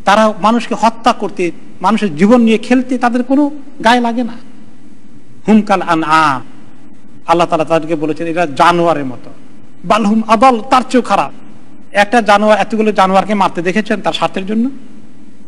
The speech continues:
হত্যা করতে দেখেছেন? জানোয়ার মাঝে মধ্যে মারামারি করে, এটা আমরা দেখি,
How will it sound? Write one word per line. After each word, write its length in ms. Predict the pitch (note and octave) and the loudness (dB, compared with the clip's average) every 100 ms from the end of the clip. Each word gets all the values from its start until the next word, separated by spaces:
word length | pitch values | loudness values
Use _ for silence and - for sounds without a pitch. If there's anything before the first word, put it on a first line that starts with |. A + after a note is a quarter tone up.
| - - | -12 -4
হত্যা 240 | D#3+ - | -4 0
করতে 220 | F#3 A3 A#3 | -2 0 0
দেখেছেন? 380 | B3+ B3+ - - - - - - - - - - - - - - - - - - - - - - | 0 0 -4 -12 -12 -12 -12 -12 -12 -12 -12 -12 -12 -12 -10 -10 -10 -10 -10 -10 -10 -10 -8 2
জানোয়ার 320 | F#3+ G#3 G3+ | 4 6 6
মাঝে 180 | G3 G#3 | 4 4
মধ্যে 140 | G#3 | 4
মারামারি 360 | G#3 G3 F#3+ F3 | 4 4 4 4
করে, 240 | E3+ F#3 | 4 2
এটা 120 | F#3 | 0
আমরা 140 | F3 E3 | 2 2
দেখি, 260 | D#3+ D#3 | 0 -2